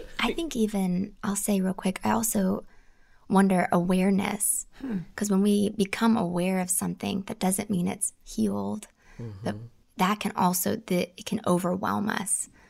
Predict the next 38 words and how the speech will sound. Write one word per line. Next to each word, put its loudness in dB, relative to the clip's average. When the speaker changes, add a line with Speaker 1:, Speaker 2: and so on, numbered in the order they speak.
Speaker 1:
with 2
what 2
Speaker 2:
Hmm. -4
Speaker 1:
we've -6
become -4
aware -4
of. -6
That -4
can -6
hold -6
us -8
Speaker 3:
Yeah. -8
Speaker 1:
in -2
a 0
Speaker 2:
That's -4
Speaker 1:
space. -6
Speaker 2:
good. -14
Speaker 3:
And 0
you 2
know 2
what 0
that -2
makes -6
me -6
think -8
of? -10
Um, -4
idolatry, 0
Speaker 1:
Mm. -4
Speaker 3:
which 6
is 6
an 2
old 4
word 6
with, 0
that 4
we -2
don't 0